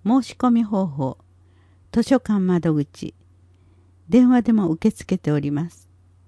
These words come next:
学習スペースを設けています。期間、九月一日日曜までの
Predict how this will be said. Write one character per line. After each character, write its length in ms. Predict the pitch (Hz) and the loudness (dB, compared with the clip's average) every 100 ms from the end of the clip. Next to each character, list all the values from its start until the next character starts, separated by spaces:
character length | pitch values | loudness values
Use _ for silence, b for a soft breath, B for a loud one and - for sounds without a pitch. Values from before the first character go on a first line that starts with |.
| _ _ _ _ _ _ _ _ _ _ - | _ _ _ _ _ _ _ _ _ _ 0
学 300 | 247 - 311 | 2 4 4
習 180 | 269 | 4
ス 160 | 269 - | 4 2
ペ 160 | 269 269 | 4 4
ー 40 | |
ス 160 | - 156 | 4 2
を 100 | 151 | 4
設 200 | 214 202 | 2 0
け 120 | 143 | -2
て 140 | 131 | -4
い 80 | 131 | -2
ま 160 | 120 175 | -2 -4
す。 260 | - - _ _ _ _ | -8 -20 _ _ _ _
期 160 | - - | -16 0
間、 340 | 254 190 123 - _ _ _ _ _ | 2 2 0 -10 _ _ _ _ _
九 140 | - | 4
月 260 | 262 269 247 | 6 6 2
一 300 | - 262 247 | 4 4 6
日 300 | - 226 214 | 4 2 4
日 320 | 233 233 - | 6 4 4
曜 160 | 277 247 | 6 6
ま 140 | 226 | 4
で 120 | 175 | 4
の 180 | 165 165 | 2 2